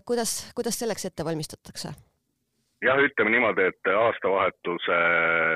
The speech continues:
Speaker 2: tööpäev on meie jaoks täiesti teistsugune kui jõululaupäev, et, et, äh, antud kuupäeval siis ongi see aeg, kus siis minnaksegi välja uut aastat vastu võtma,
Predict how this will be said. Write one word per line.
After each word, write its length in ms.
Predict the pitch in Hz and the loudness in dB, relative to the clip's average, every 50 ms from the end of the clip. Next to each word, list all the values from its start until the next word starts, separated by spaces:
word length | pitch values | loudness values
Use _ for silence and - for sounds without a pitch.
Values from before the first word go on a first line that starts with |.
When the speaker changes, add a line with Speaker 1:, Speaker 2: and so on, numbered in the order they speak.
| 80 - - | -2 -2 0
Speaker 2:
tööpäev 440 | 113 107 104 90 - 90 87 82 82 82 | 0 2 2 0 0 0 0 0 0 -2
on 120 | 82 87 | -2 0
meie 220 | 92 90 87 82 | 0 2 2 0
jaoks 180 | 78 - - - | 0 -2 -4 -2
täiesti 400 | - 92 87 87 - - 87 78 - | 0 2 2 2 0 -2 -6 -4 0
teistsugune 720 | 90 90 85 - - 85 78 69 73 73 73 76 76 73 71 - | 0 0 0 -2 -4 -6 -6 -6 -6 -6 -4 -4 -4 -4 -4 -6
kui 200 | 85 80 80 80 87 | -6 -4 -2 0 0
jõululaupäev, 720 | 98 92 85 80 78 76 76 71 _ - 73 67 67 73 69 | 0 0 0 0 -2 -2 -4 -6 _ -6 -6 -4 -2 -2 -4
et, 280 | - _ - - - - - - - - - - - - - - - 82 85 | -6 _ -14 -20 -18 -16 -16 -14 -14 -14 -14 -14 -16 -18 -10 -4 -2 -2 -2
et, 120 | - _ _ - 95 | -2 _ _ 0 0
äh, 160 | 90 90 92 95 101 | 2 2 2 2 2
antud 320 | 110 113 - - - - | 2 0 -2 -6 -10 -8
kuupäeval 560 | - 92 87 80 73 82 82 82 82 82 80 - - | -6 -4 -4 -2 -2 -2 0 0 0 -2 -4 -4 -4
siis 240 | 87 87 90 - - - - - - - - - - | -2 -2 -2 -4 -6 -8 -10 -8 -8 -6 -6 -6 -6
ongi 1000 | 92 98 95 92 92 92 90 - 98 95 92 92 92 90 92 90 90 90 87 - - - | -4 -2 -2 -2 -2 -2 -2 -2 0 0 2 2 2 2 2 2 2 0 0 -2 -4 -2
see 540 | - 95 95 95 95 92 95 92 95 95 85 73 | 0 2 2 2 2 2 2 2 2 0 0 0
aeg, 320 | 85 95 98 92 92 - _ - | 0 0 2 2 0 -2 _ -10
kus 140 | - - - - | -12 -10 -8 -6
siis 180 | 95 92 90 - | -4 -4 -4 -2
minnaksegi 960 | 98 95 95 92 87 - - - 98 90 - - 90 90 90 90 87 90 85 | -2 -2 0 0 -2 -2 -2 -4 -4 -2 -2 -2 0 0 0 0 0 0 0
välja 340 | 90 90 90 87 87 87 90 | 2 2 0 0 0 -2 -2
uut 220 | 90 87 - - | -4 -4 -4 -2
aastat 380 | 110 117 110 - - 95 - - | -2 -2 -2 -2 -6 -8 -6 -4
vastu 340 | - 90 - - - - 87 87 | -4 -4 -4 -4 -6 -6 -2 -2
võtma, 760 | 90 87 _ _ _ - 87 90 87 87 87 87 87 87 | -2 -4 _ _ _ -8 -4 -2 -2 0 0 0 -2 -2